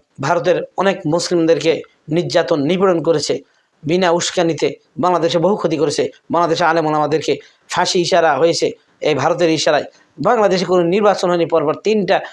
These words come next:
স্বৈরাচারীরা থেকেছে এই মোদির ইশারায়। এবং বর্তমানে বাংলাদেশের এক নাম্বার যে খুনি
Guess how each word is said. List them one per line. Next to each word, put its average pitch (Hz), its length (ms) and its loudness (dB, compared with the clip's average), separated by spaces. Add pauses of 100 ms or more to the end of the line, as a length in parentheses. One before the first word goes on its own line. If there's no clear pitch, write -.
(140)
স্বৈরাচারীরা 196 680 2
থেকেছে 151 360 -2 (480)
এই 175 200 2 (300)
মোদির 180 300 2
ইশারায়। 185 400 2 (340)
এবং 185 220 0
বর্তমানে 214 440 2 (420)
বাংলাদেশের 190 640 2 (240)
এক 180 220 2 (100)
নাম্বার 208 360 2
যে 170 140 2 (240)
খুনি 208 340 0